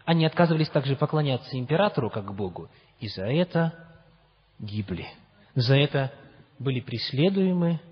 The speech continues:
сжигаемы, растерзываемы зверями и так далее. Итак,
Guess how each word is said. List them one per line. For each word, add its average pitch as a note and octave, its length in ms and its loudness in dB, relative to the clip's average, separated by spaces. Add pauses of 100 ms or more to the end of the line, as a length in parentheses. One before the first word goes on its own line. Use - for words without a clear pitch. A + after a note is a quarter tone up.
сжигаемы, E3 880 0 (680)
растерзываемы C3 920 -2
зверями E3+ 800 0 (420)
и B2 120 -6
так G2+ 240 -8
далее. D2 340 -8 (1400)
Итак, - 440 2